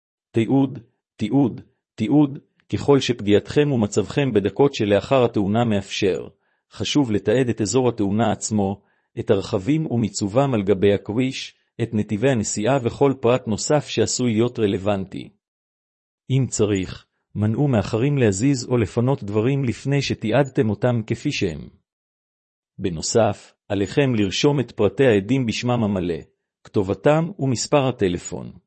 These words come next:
אם נפגעתם ואינכם הנהגים ברכב, יש לקבל כמובן את פרטי הנהג ופוליסת ביטוח החובה שלו לצורך הגשת תביעה.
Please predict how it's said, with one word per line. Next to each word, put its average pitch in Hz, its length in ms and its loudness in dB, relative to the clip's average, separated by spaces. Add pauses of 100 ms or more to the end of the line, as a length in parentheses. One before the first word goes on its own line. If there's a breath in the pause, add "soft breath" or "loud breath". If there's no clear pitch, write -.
(880)
אם 123 160 2
נפגעתם 107 600 0
ואינכם 101 460 -2
הנהגים 101 480 0
ברכב, 95 500 -2 (580)
יש 143 200 0
לקבל 123 360 2
כמובן 113 500 2
את 117 120 -6
פרטי 110 320 2
הנהג 123 480 2
ופוליסת 117 640 0
ביטוח 123 440 0
החובה 107 400 0
שלו 107 340 4
לצורך 123 480 0
הגשת 107 500 -2
תביעה. 82 360 -6